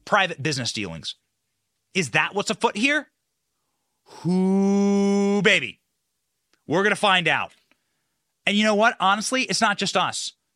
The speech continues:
who think that this kind of stuff just is absolutely repulsive. It is also the Borg, the Democrat hive mind. They are prepared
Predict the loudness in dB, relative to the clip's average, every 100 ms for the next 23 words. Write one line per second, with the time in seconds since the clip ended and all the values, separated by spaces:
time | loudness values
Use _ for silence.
0 | _ -6 -2 -2 -2 -6 -4 -4 -4 -6
1 | -4 -2 -4 -4 -2 -2 -4 -6 -12 _
2 | -10 -10 -10 _ -12 -12 -8 -8 -8 -8
3 | -6 -6 -6 -10 -6 -6 -2 -4 -6 _
4 | _ _ _ _ _ -4 -2 0 -2 -2
5 | -4 -4 -4 -4 -2 0 2 0 -6 _
6 | _ _ _ -6 -2 0 -2 0 0 0
7 | -2 -2 0 0 2 0 -6 _ _ _
8 | _ _ _ _ _ _ 0 2 2 0
9 | -4 -2 0 2 2 0